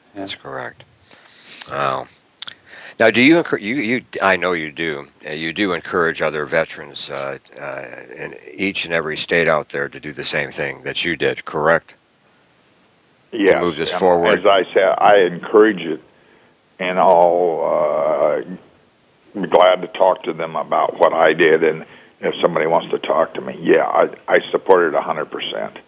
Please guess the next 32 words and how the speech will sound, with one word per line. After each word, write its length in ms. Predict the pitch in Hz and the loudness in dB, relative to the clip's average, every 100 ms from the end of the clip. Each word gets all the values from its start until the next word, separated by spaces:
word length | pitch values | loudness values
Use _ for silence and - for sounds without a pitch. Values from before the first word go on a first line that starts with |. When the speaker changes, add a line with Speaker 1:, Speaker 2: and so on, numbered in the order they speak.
| _ _ _ _ - | _ _ _ _ -8
Speaker 3:
Uh, 600 | 80 71 65 65 60 58 - - | -4 -4 -4 -6 -8 -12 -16 -14
you 120 | 60 | -12
know, 140 | 76 | -8
I 160 | 53 80 | -4 -4
think 220 | - 82 | 0 0
it's 240 | - - 95 | -2 -10 -8
really 540 | 90 101 117 110 98 | -4 2 4 4 2
worth 340 | 71 85 - - | 0 -2 -2 -8
doing. 360 | 76 71 76 _ _ _ _ _ _ _ _ _ _ _ _ _ | -8 -6 -12 _ _ _ _ _ _ _ _ _ _ _ _ _
It's 200 | 90 - | -8 -6
not 180 | 87 85 | -4 0
gonna 160 | 101 104 | 0 0
be 120 | 113 | 0
easy, 340 | 120 107 - - _ - | 0 -2 -12 -20 _ -8
but 100 | 69 | -8
it's 160 | - | -8
really 320 | 71 71 71 | -8 -8 -6
worth 300 | 71 69 - | -6 -8 -12
doing. 240 | - - - _ _ _ _ _ _ _ _ _ - | -10 -12 -12 _ _ _ _ _ _ _ _ _ -16
Speaker 1:
Beautiful. 340 | 82 110 - - - _ _ _ _ _ - | -12 -12 -14 -18 -20 _ _ _ _ _ -12
Speaker 2:
All 140 | 85 | -10
right. 240 | 62 64 113 90 | -10 -12 -16 -20
Speaker 1:
Well, 160 | 87 _ _ - - - - | -20 _ _ -20 -20 -14 -4
and 120 | 101 | 0
that's 260 | 120 123 - | 2 0 0
again 320 | 101 107 104 | 0 2 2
at 200 | 98 90 | -2 -4
Hugh 440 | - 117 110 110 | -8 -4 -2 0
at 140 | 101 90 | -2 -4
American 480 | 87 95 95 95 90 | -4 -4 -4 -8 -8
Heroes 500 | 98 95 95 87 - | -6 -6 -6 -10 -6
Radio. 600 | 95 92 98 95 98 | -4 -2 -2 -2 -2